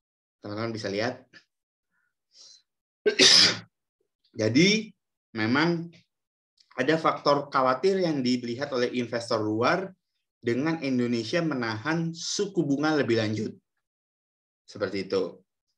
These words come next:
Tapi sebenarnya memang, kalau teman-teman lihat,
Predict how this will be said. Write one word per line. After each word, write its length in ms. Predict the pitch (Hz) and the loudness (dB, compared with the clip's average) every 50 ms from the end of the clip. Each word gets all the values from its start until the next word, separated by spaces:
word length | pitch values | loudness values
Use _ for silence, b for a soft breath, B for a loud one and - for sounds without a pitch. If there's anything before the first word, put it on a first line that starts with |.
| _ _ _ _ _ _ _ _ _ _ _ _ _ - - | _ _ _ _ _ _ _ _ _ _ _ _ _ -8 -6
Tapi 240 | 220 226 254 277 | -4 -2 -2 0
sebenarnya 480 | 277 233 196 196 202 214 220 240 240 233 | 0 2 2 4 2 2 2 2 2 2
memang, 480 | 220 202 190 190 180 180 180 180 175 - - - _ _ _ _ _ _ _ _ _ _ _ _ _ _ - - - _ _ _ _ _ _ _ _ _ _ _ _ _ _ _ _ _ _ _ _ _ _ _ _ _ _ - | 2 4 4 4 4 4 2 0 -2 -4 -8 -16 _ _ _ _ _ _ _ _ _ _ _ _ _ _ -20 -20 -20 _ _ _ _ _ _ _ _ _ _ _ _ _ _ _ _ _ _ _ _ _ _ _ _ _ _ -6
kalau 240 | - 147 160 160 160 | -2 0 0 2 2
teman-teman 320 | 160 160 160 165 165 170 | 0 0 0 0 0 0
lihat, 400 | 185 214 202 151 120 120 - - | 2 2 2 2 2 2 -2 -6